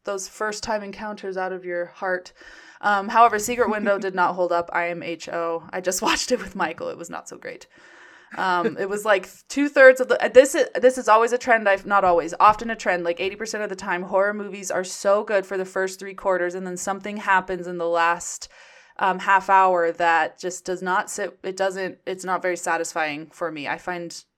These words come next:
Speaker 1: mm, a lot of endings to not be so satisfying. That doesn't detract too much from my overall enjoyment, though.
Speaker 2: No,
Speaker 1: Um,
Speaker 2: and I think that's actually a really good comment leading into our next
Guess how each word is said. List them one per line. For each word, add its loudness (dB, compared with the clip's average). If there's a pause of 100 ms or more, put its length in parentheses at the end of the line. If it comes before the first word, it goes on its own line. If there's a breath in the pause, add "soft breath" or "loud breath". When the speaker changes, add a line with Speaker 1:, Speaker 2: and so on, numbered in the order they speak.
(240)
Speaker 1:
mm, -10
a -2
lot 4
of 0
endings -8
to -14
not -6
be -12
so -6
satisfying. -10
That -10
doesn't -4
detract -4
too -16
much -10
from -10
my -10
overall -8
enjoyment, -14
though. -8 (920 loud breath)
Speaker 2:
No, -6
Speaker 1:
Um, 0
Speaker 2:
and 2
I 2
think -12
that's -4
actually -4
a -12
really -10
good -12
comment -12
leading -16
into -18
our -14
next -16